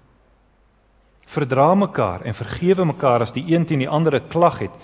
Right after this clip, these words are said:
soos Christus julle vergeef het, so moet julle ook doen. En beklee julle bo dit alles met die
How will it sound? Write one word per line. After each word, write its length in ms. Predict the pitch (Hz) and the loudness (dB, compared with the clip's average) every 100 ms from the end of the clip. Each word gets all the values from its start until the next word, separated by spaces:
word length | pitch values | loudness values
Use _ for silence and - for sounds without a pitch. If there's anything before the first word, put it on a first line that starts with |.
| - - - - | -20 -20 -20 -14
soos 240 | - 117 | -10 -6
Christus 460 | - 180 196 185 120 | 0 0 2 0 2
julle 220 | 147 - | 2 2
vergeef 420 | 170 - 165 151 | 0 -4 -2 -2
het, 120 | 151 | -4
so 180 | - 143 | -4 -4
moet 120 | 135 | -2
julle 240 | 127 123 139 | -2 -4 -2
ook 240 | 123 - | -6 -6
doen. 240 | 101 85 - _ _ _ _ _ _ _ _ _ _ _ _ _ - | -10 -10 -14 _ _ _ _ _ _ _ _ _ _ _ _ _ -8
En 120 | 127 | -4
beklee 360 | 120 - 185 185 | -4 0 2 6
julle 200 | 170 123 | 4 4
bo 260 | 110 190 | 4 4
dit 160 | 208 170 | 6 2
alles 340 | 127 95 - | -2 -4 -8
met 120 | 107 | -10
die 140 | 98 | -8